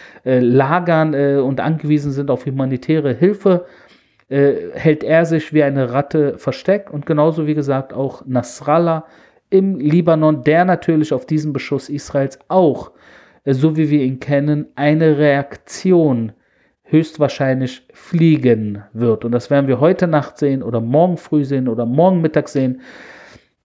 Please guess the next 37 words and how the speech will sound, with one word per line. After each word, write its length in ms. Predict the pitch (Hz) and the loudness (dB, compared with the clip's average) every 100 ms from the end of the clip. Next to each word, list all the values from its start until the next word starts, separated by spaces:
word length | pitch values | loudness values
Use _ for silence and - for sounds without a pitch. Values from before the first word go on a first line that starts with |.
| _ _ _ _ _ _ - | _ _ _ _ _ _ -4
Und 140 | 156 | 0
so 120 | 170 | 0
geht 280 | 170 190 196 | 2 0 2
diese, 640 | 185 156 170 156 151 156 - | -2 2 4 4 4 0 -8
wenn 240 | 160 160 180 | -2 0 0
ihr 80 | |
so 200 | 160 160 | 2 2
wollt, 300 | 143 147 170 - | 2 2 2 -2
Spirale 600 | - - 135 139 165 175 | -8 -2 0 2 2 2
der 140 | 151 | 2
Gewalt 560 | 139 120 131 139 143 - | 0 0 0 0 -2 -10
weiter. 460 | 117 117 117 - 101 | -4 -2 -2 -4 -12
Und 100 | 107 | -10
diese 160 | 120 | -10
Spirale 560 | 127 - 139 135 185 196 | -10 0 0 2 2 2
der 120 | 160 | 0
Gewalt, 500 | 139 127 160 180 - - _ - _ | 0 2 2 2 -2 -16 _ -20 _
äh, 120 | 143 | -4
sie, 200 | 131 147 | -2 0
wie 100 | 175 | 0
man 160 | 185 160 | 2 0
auch 160 | 139 | 0
gerne 280 | - 147 160 | 0 0 0
in 80 | 135 | 0
Deutschland 420 | 135 151 151 135 | 0 0 0 -2
sagt, 340 | 131 135 147 - | 0 0 -2 -6
ist 240 | 135 - | -10 -8
keine 320 | - 156 165 | -2 0 0
Spirale 440 | 160 - 135 139 143 | -2 0 2 2 2
der 80 | |
Gewalt, 420 | 131 120 127 135 - | 0 0 2 0 -2
die 200 | - 196 | -2 -2
Israel 440 | - - 165 156 | -2 0 2 2
sich 280 | 147 143 - | 0 -6 -4
wünscht. 360 | 143 139 - | -4 -4 -2
Wir 160 | 139 156 | 0 2
haben 260 | 156 156 | 2 0